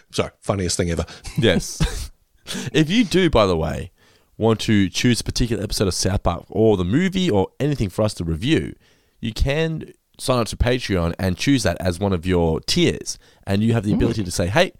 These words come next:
Speaker 2: Guy and Dando, I want you to choose something from South," or it doesn't have to be South Park. It can be anything. It can be any movie or T V show that you want us to review, and we have
Speaker 1: Mm.
Speaker 2: to do it because you chose to, you chose it.
Speaker 1: We have to.
Speaker 2: Yeah.
Speaker 1: We, we got no say in it.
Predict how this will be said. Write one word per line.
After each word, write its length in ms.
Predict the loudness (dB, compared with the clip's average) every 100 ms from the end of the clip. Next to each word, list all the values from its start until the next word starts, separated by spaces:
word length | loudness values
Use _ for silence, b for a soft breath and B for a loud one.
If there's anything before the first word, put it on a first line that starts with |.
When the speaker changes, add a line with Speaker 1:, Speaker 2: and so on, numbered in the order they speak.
| b b b
Speaker 2:
Guy 200 | 0 2
and 100 | 4
Dando, 320 | 2 2 0 0
I 60 |
want 180 | -2 -2
you 120 | -4
to 100 | -6 -4
choose 260 | 0 2
something 240 | 2 0 -4
from 260 | -2 -2 0
South," 200 | -2 -2
or 140 | -2
it 140 | -2 -2
doesn't 220 | 0 0
have 100 | 0
to 40 |
be 60 | -2
South 260 | 0 0
Park. 180 | 0 -6 _ _
It 60 | -6
can 80 | -4
be 120 | -4 0
anything. 340 | 2 2 0
It 40 | -4
can 80 | -8
be 100 | -4
any 180 | -2 2
movie 300 | 2 4 2
or 140 | 0
T 160 | 0 0
V 140 | 0
show 280 | 0 -2 -4 -6 b b
that 80 | -2
you 100 | 0
want 140 | 0
us 40 |
to 80 | 0
review, 460 | 0 0 2 0 0 b b
and 100 | 0
we 100 | 2
have 220 | 2 0 0
Speaker 1:
Mm. 40 |
Speaker 2:
to 60 | 0
do 180 | 2
it 160 | 0 -4 _
because 220 | -8 -6 -4
you 60 |
chose 280 | -2 -2 -2
to, 80 | -6 -10 -6
you 100 | -4
chose 260 | 0 -2
it. 160 | -4 -20 _ _ 0
Speaker 1:
We 120 | 4
have 220 | 4 2
to. 160 | -2 -4 -6 _
Speaker 2:
Yeah. 200 | 0 0 0 _
Speaker 1:
We, 80 | -4
we 200 | 0 2
got 120 | 2
no 100 | 4
say 240 | 4 4 2
in 80 |
it. 80 | 0